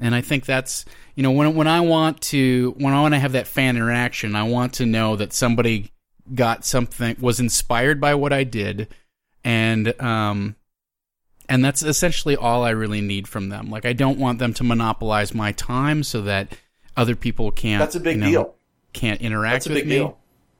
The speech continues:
Speaker 1: But, but I do wanna know, like, "Oh, hey," I, I'm just, I'm just gratified when somebody says, "I really, you know, I love your show," or, "I, I, I loved this joke," or, "I loved this episode," or whatever it was.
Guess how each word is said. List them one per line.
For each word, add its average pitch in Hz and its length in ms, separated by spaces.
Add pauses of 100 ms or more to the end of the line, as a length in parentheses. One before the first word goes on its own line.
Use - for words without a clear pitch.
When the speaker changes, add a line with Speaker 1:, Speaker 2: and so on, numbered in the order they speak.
(140)
Speaker 1:
But, 143 260
but 151 140
I 156 80
do 165 180
wanna 175 240
know, 139 240
like, 110 320
"Oh, 165 200
hey," 151 260
I, 143 180
I'm 185 120
just, 196 260
I'm 175 100
just 196 160
gratified 156 420
when 135 120
somebody 127 260
says, 120 180
"I 120 80
really, 139 520
you 127 60
know, 117 80
I 113 100
love 127 320
your 123 100
show," 117 380
or, 113 120
"I, 117 280
I, - 80
I 117 220
loved 127 320
this 127 180
joke," 117 440
or, 113 60
"I 113 40
loved 123 240
this 123 180
episode," 113 520
or 101 100
whatever 104 420
it - 80
was. 104 420